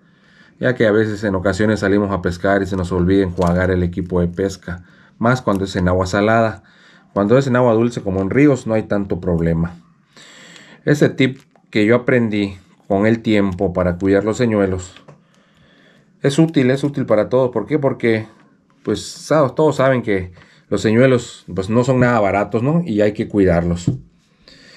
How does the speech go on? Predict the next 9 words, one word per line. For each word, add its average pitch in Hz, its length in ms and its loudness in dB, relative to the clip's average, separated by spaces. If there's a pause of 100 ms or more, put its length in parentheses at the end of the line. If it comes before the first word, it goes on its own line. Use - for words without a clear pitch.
(240)
Para 123 200 2
cambiar 156 340 2
los 156 280 -2
grampines 117 520 0
oxidados 110 800 0 (560)
por 110 160 4
unos 127 220 4
grampines 104 580 0
buenos, 117 560 0